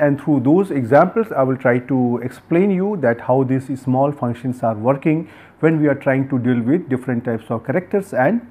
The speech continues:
strings. So let us try to begin the lecture and try to understand that what type of commands are we going to learn in this lecture.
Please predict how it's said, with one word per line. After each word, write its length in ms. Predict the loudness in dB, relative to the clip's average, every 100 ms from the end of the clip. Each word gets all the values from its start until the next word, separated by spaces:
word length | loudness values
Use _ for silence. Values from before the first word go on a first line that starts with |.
| -20 -14
strings. 580 | -14 -8 -10 -10 -18 -20 -20 -20 -20 -14
So 560 | 2 4 6 4 -2 -8 -16 -6
let 280 | 0 2
us 80 | 2
try 160 | 2 2
to 100 | 2
begin 320 | 2 2 2
the 80 | 2
lecture 320 | 0 -2 -2
and 160 | -2 2
try 140 | 2
to 160 | 2 -2
understand 500 | -2 -4 -2 -2 0
that 160 | -2
what 180 | -2 -2
type 200 | -2 -2
of 100 | -2
commands 380 | 2 2 2 2
are 140 | 0
we 160 | 0 -2
going 220 | 0 0
to 100 | 0
learn 240 | 0 2 2
in 100 | 0
this 180 | -2
lecture. 360 | 0 -2 -2 -8